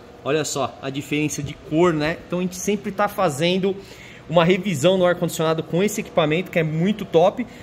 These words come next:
Vamos fazer a substituição e depois eu mostro o carro em funcionamento ali pra vocês, tudo funcionando direitinho.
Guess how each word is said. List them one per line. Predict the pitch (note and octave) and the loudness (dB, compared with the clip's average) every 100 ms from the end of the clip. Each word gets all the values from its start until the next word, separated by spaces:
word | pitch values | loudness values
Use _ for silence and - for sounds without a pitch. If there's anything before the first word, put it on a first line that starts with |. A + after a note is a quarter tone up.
| - | -4
Vamos | A3 A#3+ | 2 4
fazer | A#3 A3 | 4 2
a | |
substituição | G#3+ G#3 - A3+ A#3 A3+ | 0 -6 -6 -2 2 2
e | G#3+ | 2
depois | A3+ G#3 G#3 | 0 2 2
eu | G3 | 4
mostro | G3 G3 G#3 - - | 4 2 -4 -10 -10
o | E3+ | -6
carro | F#3 F#3+ | 2 2
em | F3+ | 2
funcionamento | G3 F3+ F#3 F3 E3 E3 F3 E3 | 0 0 2 4 4 2 2 2
ali | E3 | 0
pra | F3 E3 | 2 2
vocês, | D3+ C#3+ - F3+ F3+ | 2 0 2 2 2
tudo | - F#3 E3+ | -4 -8 -6
funcionando | F3+ E3 D#3+ D#3+ D#3+ | -6 0 4 4 2
direitinho. | C#3+ C#3 F#3 G3 D#3+ - A2+ F#2+ | -2 -2 0 0 -2 -6 -6 -6